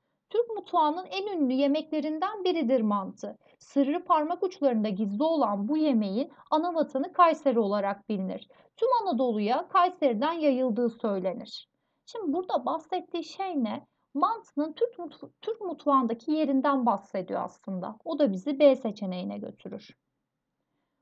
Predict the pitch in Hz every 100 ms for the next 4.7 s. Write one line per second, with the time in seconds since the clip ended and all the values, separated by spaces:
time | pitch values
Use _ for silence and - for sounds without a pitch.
0 | _ 370 370 403 381 370 381 370 302 -
1 | 226 196 160 - - - _ 320 359 381
2 | 370 302 233 196 196 196 190 202 208 208
3 | 226 208 208 - 233 202 269 294 294 226
4 | 196 - - 185 190 349